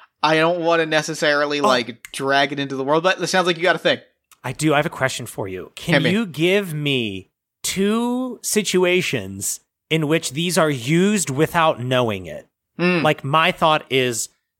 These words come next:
Speaker 2: if they're in stone, if they're in everything, like, some are lodged in a tree,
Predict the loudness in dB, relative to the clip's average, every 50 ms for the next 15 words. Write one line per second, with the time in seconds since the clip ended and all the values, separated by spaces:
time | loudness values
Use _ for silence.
0 | _ _ -2 -2 -2 -2 0 0 2 2 0 -2 -2 -2 0 0 0 0 0 0
1 | 2 2 2 2 2 2 2 2 2 0 -4 -2 0 0 2 2 2 2 4 4
2 | 2 2 2 -2 -2 -2 -4 -6 -6 -6 -6 -4 0 0 2 2 2 2 2 2
3 | 2 2 2 0 -2 -4 -2 -2 -4 -4 -4 -2 -2 0 0 2 2 0 0 -2
4 | -4 -8